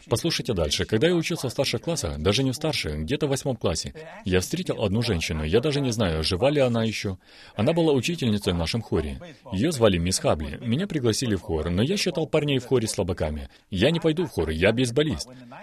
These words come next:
Мне не хватало роста, чтобы играть в американский футбол, но я мог хорошо отбивать мячи в бейсболе. И я не пошел в хор. В девятом классе у меня появился друг, который очень хорошо пел. Его звали Гарри. И он сказал: "Да тебе нужно в хор, ты очень хорошо поешь, Джесси".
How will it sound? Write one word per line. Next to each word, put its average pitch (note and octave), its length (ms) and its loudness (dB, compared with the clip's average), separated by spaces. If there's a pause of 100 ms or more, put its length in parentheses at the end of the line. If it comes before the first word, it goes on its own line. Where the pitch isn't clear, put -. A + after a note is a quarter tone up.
Мне G2 180 2
не A#2 80 2
хватало C3+ 360 4
роста, E3 260 -2
чтобы F#2+ 300 0
играть G2 280 -2
в F#2+ 60 0
американский F2 540 -2
футбол, A2+ 400 -2 (320)
но F2+ 100 2
я C3 160 4
мог D#3 140 -4
хорошо C#3+ 360 -2
отбивать G#2 380 2
мячи F#2+ 260 0
в F2 80 -4
бейсболе. A#2 520 -2 (360)
И G#3+ 80 -2
я F3+ 120 6
не A#3 80 2
пошел D3+ 280 -2
в - 40 -14
хор. - 260 -6 (160)
В D#2+ 100 -10
девятом D#3 340 2
классе D#3+ 280 -2
у - 60 -6
меня G2 220 0
появился F#2+ 420 0
друг, D#2+ 240 -4
который G2 300 2
очень C#3 260 -4
хорошо F2 320 -4
пел. C#2+ 260 -6 (180)
Его B2+ 180 2
звали A#2+ 220 2
Гарри. E2+ 360 -2 (400)
И A2 60 -2
он C3+ 120 0
сказал: E2 460 0
"Да D2+ 140 0
тебе A#2+ 220 2
нужно C#3 240 0
в - 40 -10
хор, - 260 -2
ты - 140 0
очень D#3+ 260 -2
хорошо A2 300 -2
поешь, F2+ 280 0
Джесси". D2+ 360 -6